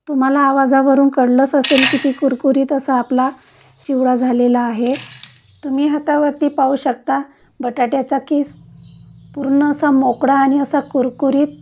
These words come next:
पांढरा शुभ्र असा आपला तळलेला बटाट्याचा किस आहे. अशा पद्धतीने तुम्ही बटाट्याचा चिवडा बनवून बघा.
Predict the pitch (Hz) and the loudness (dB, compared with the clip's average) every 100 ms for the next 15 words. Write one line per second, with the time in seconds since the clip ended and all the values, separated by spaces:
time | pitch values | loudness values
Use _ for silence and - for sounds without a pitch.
0 | - - - - - - - - - 240 | -20 -20 -20 -20 -20 -20 -20 -20 -8 -6
1 | 240 233 277 - 226 277 277 269 285 247 | -6 -6 -6 -4 -4 -2 -4 -2 -2 -2
2 | 262 262 277 - - - - 247 233 247 | -2 -2 -4 -8 -20 -20 -14 -6 -4 -2
3 | 254 262 233 247 254 247 254 262 247 247 | -2 -2 -2 -2 -4 -2 -2 -4 -2 -4
4 | 233 254 226 269 285 _ _ _ _ _ | -2 -6 -4 -6 -8 _ _ _ _ _
5 | _ - - - - 262 220 254 302 269 | _ -14 -10 -6 -4 -4 -2 -4 0 0
6 | 269 277 254 269 311 _ _ _ _ - | 0 -2 -2 -4 -8 _ _ _ _ -12
7 | 220 240 233 240 269 - 247 247 240 240 | -6 -2 -2 0 -2 0 2 2 2 -2
8 | 254 254 247 240 | 0 0 0 0